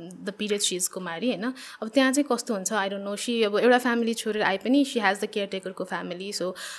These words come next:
अ, उहाँको चाहिँ अपब्रिङिङहरू कसरी हुन्छ त्यसमा चाहिँ I don't know। तर पाटनमा चाहिँ हाम्रो के छ भने we can live with our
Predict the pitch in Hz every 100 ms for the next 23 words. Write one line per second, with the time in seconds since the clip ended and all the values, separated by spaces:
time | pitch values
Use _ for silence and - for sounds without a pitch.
0 | - 180 180 185 202 202 233 247 247 202
1 | - 208 214 202 208 185 175 208 220 196
2 | 160 220 220 - 220 214 190 185 220 285
3 | 247 247 247 262 254 247 240 180 185 208
4 | - 180 185 294 233 226 220 208 202 190
5 | 185